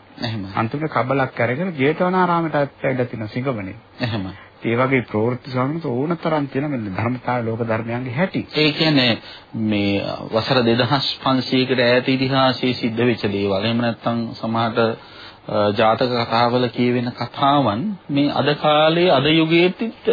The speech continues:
Speaker 1: එලෙසින්ම සිද්ධ වෙන අවස්ථා
Speaker 2: එලෙසින්ම
Speaker 1: තියෙනවා.
Speaker 2: සිද්ධ වෙනවා ස්වාමීන් වහන්සේ. ඒ නිසා අපිට ධනය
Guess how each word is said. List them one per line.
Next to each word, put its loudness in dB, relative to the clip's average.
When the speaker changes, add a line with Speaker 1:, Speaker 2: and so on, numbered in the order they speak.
Speaker 1:
එලෙසින්ම 0
සිද්ධ 0
වෙන 4
අවස්ථා 0
Speaker 2:
එලෙසින්ම 0
Speaker 1:
තියෙනවා. 0
Speaker 2:
සිද්ධ -6
වෙනවා 0
ස්වාමීන් -6
වහන්සේ. -4
ඒ -2
නිසා -2
අපිට -2
ධනය 0